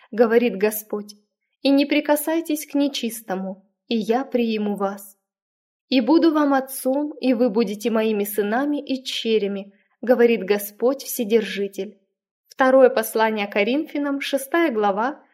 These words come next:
с четырнадцатого по восемнадцатый стихи. Наставление Господа «не преклоняйтесь под чужое ярмо с неверными» подразумевает не только браки христиан с неверующими, но и все сообщества,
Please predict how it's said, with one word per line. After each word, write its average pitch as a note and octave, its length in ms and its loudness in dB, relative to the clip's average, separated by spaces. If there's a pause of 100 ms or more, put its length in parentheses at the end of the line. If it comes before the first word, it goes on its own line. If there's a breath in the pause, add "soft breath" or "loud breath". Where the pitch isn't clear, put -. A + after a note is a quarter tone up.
с - 140 -18
четырнадцатого D4+ 920 0
по B3+ 140 2
восемнадцатый A3+ 840 -2
стихи. - 640 -12 (1080)
Наставление C4 920 2
Господа A3 680 -2 (200)
«не C4+ 260 4
преклоняйтесь C4+ 1000 -2 (120)
под A#3+ 160 0
чужое A3+ 480 2
ярмо A3 460 2
с - 140 -8
неверными» A#3+ 880 -2 (360 soft breath)
подразумевает D#4 920 2
не C#4+ 180 2
только E4+ 400 2
браки A3+ 380 0
христиан A#3+ 540 0
с A#3+ 100 -8
неверующими, G#3 1000 -2 (140)
но C#4 220 0
и D4+ 100 4
все B3 280 0
сообщества, A#3+ 880 -2